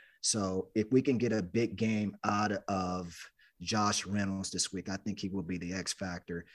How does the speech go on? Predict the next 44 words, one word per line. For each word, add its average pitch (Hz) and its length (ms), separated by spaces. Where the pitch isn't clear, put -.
And 90 320
if - 220
he 104 80
can 104 120
get 101 140
over 98 160
the 87 80
top 104 300
of 87 80
that 90 160
defense 98 560
and 90 120
allow 101 560
the 87 80
D 101 200
train 98 300
to 87 80
come 98 200
back 95 240
home, 95 320
what 87 180
he's 90 200
right 98 220
out 92 140
of - 100
Yulee, 101 440
I 107 80
think 110 360
I, 98 200
I 92 120
have 98 160
the 92 60
Titans 101 480
win 101 200
it, 95 120
but 101 140
it's 110 160
gonna 107 160
be 95 140
close. 95 460
It 107 140
might 104 320
be 98 360
somewhere, 104 760